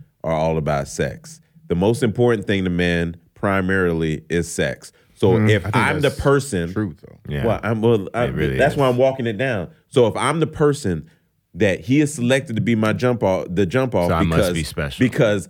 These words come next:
Speaker 1: my sex is so amazing
Speaker 3: Yeah.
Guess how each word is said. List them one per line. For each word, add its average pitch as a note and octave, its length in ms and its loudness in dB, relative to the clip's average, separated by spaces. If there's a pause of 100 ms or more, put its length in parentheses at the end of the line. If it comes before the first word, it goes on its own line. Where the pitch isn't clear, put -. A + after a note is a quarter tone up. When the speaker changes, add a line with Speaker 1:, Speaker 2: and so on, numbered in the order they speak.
(100)
Speaker 1:
my G#2+ 220 0
sex A#2+ 420 -2
is A2 140 -2
so A#2 240 2
amazing G#2+ 720 -2
Speaker 3:
Yeah. B1 280 -8